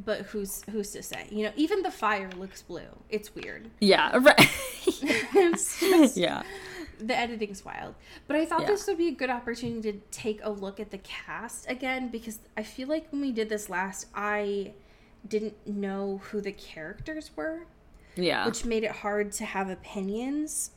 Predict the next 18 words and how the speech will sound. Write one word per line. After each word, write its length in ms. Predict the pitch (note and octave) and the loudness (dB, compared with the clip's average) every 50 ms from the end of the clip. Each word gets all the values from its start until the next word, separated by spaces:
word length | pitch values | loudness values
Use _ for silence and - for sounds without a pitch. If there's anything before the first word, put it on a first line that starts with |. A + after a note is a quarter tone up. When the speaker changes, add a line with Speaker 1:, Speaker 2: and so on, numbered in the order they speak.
| - | -6
Speaker 1:
on 300 | - G#3 G#3 G3+ G3 F3+ E3+ | -2 -2 0 2 2 2 2
Speaker 2:
Mm-hmm. 340 | - - A#3 - F#3+ F#3+ F#3+ - - - - - - - - - - - - - - G3+ - | 2 0 0 0 -2 -6 -10 -12 -14 -18 -20 -20 -20 -20 -20 -20 -20 -20 -20 -20 -20 -12 -8
Speaker 1:
the 180 | - G3+ - - | -8 -6 -4 -4
actors. 960 | F3 E3 - - - - F#3+ F3 - - - - - B3 - - - - - - - - - | -4 -6 -6 -10 -12 -10 -10 -10 -10 -12 -14 -14 -14 -12 -8 -8 -8 -8 -10 -12 -20 -10 -4
Speaker 2:
Yes. 500 | - G3 G#3 G3+ - - - - - - E4 C#4+ C4 C4 - A3+ - - - - - - | 0 4 6 6 6 6 6 6 6 6 6 4 4 2 0 -2 -2 -2 -4 0 4 4
<laughs> 760 | C#4 - - - - - - - - - - - - - | 4 4 4 0 0 0 -2 -12 -14 -14 -14 -18 -10 -4
Speaker 1:
And 300 | - D4 C#4+ C4+ C4 B3+ - - - - - - - - - - - | -2 0 2 2 0 -2 -4 -12 -20 -20 -20 -20 -20 -20 -20 -14 -10
when 240 | - A3+ A#3+ C#4+ C#4+ | -6 -2 0 0 0
I 180 | D4 D4 C#4+ C4+ | 0 -2 -2 -4
scan 580 | - - - - C4+ B3+ C4 D4 D#4+ E4+ D#4+ | -4 -6 -6 -4 -4 -4 -2 -2 -2 -2 -2
this 220 | D4+ E4 D#4+ - C4 | -2 -2 -2 -4 -4
again, 500 | A#3+ G3+ - F#3 D3+ B2 A2 - - - - - - - - - - - - - - - - - - - - | -6 -6 -6 -6 -6 -8 -10 -14 -18 -20 -20 -20 -20 -20 -20 -20 -20 -20 -20 -20 -20 -20 -20 -20 -14 -6 -2
Speaker 2:
Mm. 60 | F3 | 0
Speaker 1:
I 160 | A3 A#3 A#3+ | 0 2 2
am 240 | A#3+ B3 A#3+ A#3+ A#3 | 0 0 0 -2 0
now 580 | A3 G#3+ G#3+ G#3+ A3 A3+ A#3 B3 C4 C4 C4+ - - - - - - - - - - - - | 0 0 0 0 0 -2 -2 -4 -6 -8 -10 -14 -18 -20 -20 -20 -20 -20 -20 -20 -20 -20 -20
very 720 | G3 - - G3 G3 F#3 F#3 A3+ G#3+ G3 E3 F3+ E3 E3+ | -16 -12 -8 -8 -2 2 2 4 4 2 0 -6 -8 -10
excited. 720 | - D#3+ - - - - - D3+ - - - G1+ - - | -10 -10 -10 -12 -10 -8 -6 -6 -8 -8 -12 -14 -14 -16